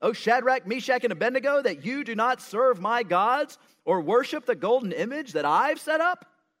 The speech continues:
Now, if you are ready, when you hear the sound of the horn, the pipe, the lyre, the trigon, harp, bagpipe, and every kind of music, to fall down and worship the image that I have made, well and good. But if you do not worship,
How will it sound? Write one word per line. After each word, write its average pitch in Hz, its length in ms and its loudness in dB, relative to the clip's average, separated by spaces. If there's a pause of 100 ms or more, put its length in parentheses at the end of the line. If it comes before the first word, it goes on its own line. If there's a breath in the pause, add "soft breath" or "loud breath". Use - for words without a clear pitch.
(580)
Now, 196 220 2
if 170 80 -2
you 247 120 -2
are 247 120 4
ready, 240 300 0
when 208 140 -4
you 202 100 -4
hear 240 220 -2
the 262 80 0
sound 262 400 -2
of 220 80 -4
the 175 100 0
horn, 226 360 -2
the 170 80 -2
pipe, 226 400 -2
the 151 120 -2
lyre, 190 380 0
the 160 100 -4
trigon, 165 540 -4
harp, 202 320 -2 (280 soft breath)
bagpipe, 170 540 0
and 147 80 -4
every 214 200 -2
kind 214 240 -2
of 160 60 -4
music, 190 320 -8
to - 60 -10
fall 277 420 0
down 254 240 2
and 196 140 -8
worship 233 360 0
the 170 160 -10
image 151 420 -6 (300 soft breath)
that 170 120 2
I 196 160 2
have 165 160 -2
made, 165 380 0
well 214 400 2
and 190 200 -4
good. 156 380 -6 (1000)
But 151 120 -2
if 175 140 -4
you 220 100 -4
do 214 100 -2
not 220 280 2
worship, 202 420 -4